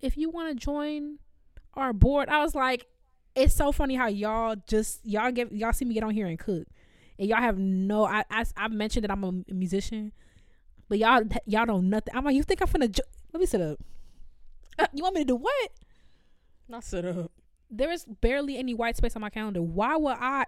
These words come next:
Speaker 1: No, I do not. Girl, y'all don't even know what's going on, and it's, it's great. But even if you didn't know what I was going on, like, I don't know.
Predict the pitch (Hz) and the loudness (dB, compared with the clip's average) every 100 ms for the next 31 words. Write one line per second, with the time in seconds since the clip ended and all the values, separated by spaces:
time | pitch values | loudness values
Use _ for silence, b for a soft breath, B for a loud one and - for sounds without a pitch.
0 | 208 240 349 494 262 160 147 - - 285 | -2 2 4 8 6 4 -2 -8 -4 2
1 | 349 415 302 170 - - - - _ _ | 4 2 -2 -4 -10 -20 -20 -20 _ _
2 | _ _ _ - 233 466 554 453 381 359 | _ _ _ -12 0 6 8 8 10 8
3 | 349 370 - - - - - _ _ _ | 8 2 -12 -20 -20 -20 -20 _ _ _
4 | _ - 233 269 453 392 302 277 254 254 | _ -16 -8 -4 -2 -4 -2 0 0 0
5 | 240 233 226 226 214 208 302 - - 254 | 0 0 0 0 0 0 -4 -6 -6 -6
6 | 247 196 226 165 - - - - - - | -6 -6 -6 -8 -10 -16 -20 -20 -20 -20
7 | - - _ - - _ _ _ _ _ | -20 -20 _ -20 -20 _ _ _ _ _
8 | _ 202 240 403 539 392 392 381 359 339 | _ -2 0 2 0 -2 -4 -2 0 0
9 | 311 277 277 277 269 226 202 185 165 _ | 0 -2 -2 -2 -2 -2 -2 -2 -6 _
10 | - - - - - - - - - - | -20 -20 -20 -20 -20 -20 -20 -20 -20 -16
11 | 320 349 180 175 147 151 | -12 -8 -6 -6 -8 -14